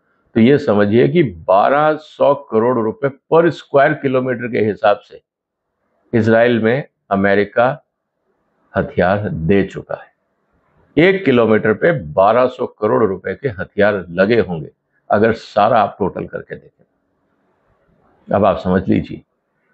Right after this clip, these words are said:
कि कितनी बड़ी ताकत और कितना बड़ा technological advancement Israel के साथ है। उम्मीद है ये चर्चा आपको पसंद आई होगी। आप इस वीडियो को share करिए।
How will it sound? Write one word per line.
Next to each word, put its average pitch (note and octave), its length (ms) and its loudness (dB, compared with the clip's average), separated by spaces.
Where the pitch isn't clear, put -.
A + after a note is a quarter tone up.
कि G#3+ 80 0
कितनी C#3+ 500 0
बड़ी G#2+ 260 2
ताकत F#2 540 -2
और - 180 -6
कितना A2+ 320 -4
बड़ा F#2+ 260 0
technological F#2+ 960 -4
advancement E2 600 -6
Israel E2 460 0
के - 80 -8
साथ - 300 -12
है। - 120 -20
उम्मीद A#2 260 4
है - 280 0
ये F#2 60 -4
चर्चा F#2 320 0
आपको F#2 180 -4
पसंद B2+ 340 -2
आई C3 140 4
होगी। C3+ 240 0
आप - 160 0
इस - 140 -20
वीडियो E2 220 -6
को F2 80 -6
share D#3+ 280 0
करिए। E2 360 -6